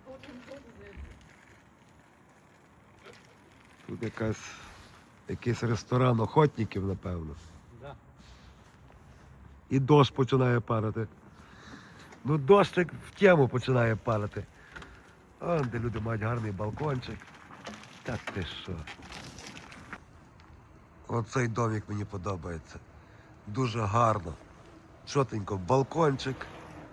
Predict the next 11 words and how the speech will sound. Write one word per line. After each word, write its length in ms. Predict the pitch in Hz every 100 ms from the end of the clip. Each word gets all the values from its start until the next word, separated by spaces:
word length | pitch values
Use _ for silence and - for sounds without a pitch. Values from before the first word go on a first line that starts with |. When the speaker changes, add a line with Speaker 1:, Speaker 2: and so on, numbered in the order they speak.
| - - - -
Speaker 1:
Так 180 | 131 104
гарно 360 | 120 123 110
зроблено. 520 | 95 113 113 104 98 87 - - - - - - - - - - - - - - - - - - - - - -
Круто, 460 | 110 113 127 98 82
молодці. 680 | 98 117 120 120 - 131 107 - - - - - - - - 151 220 190 208 196 208 196 - - - - - - - - - - - - - - - - - - -
Грязний, 640 | - 143 170 165 156 156
як 160 | 147 139 -
чорт. 280 | - 104 98 - - - - - - 190 - - - - - - - - - - - - -
Добралися 640 | 110 135 123 160 165 165
до 100 | 151
цивілізації. 800 | 135 160 156 143 151 170 - 107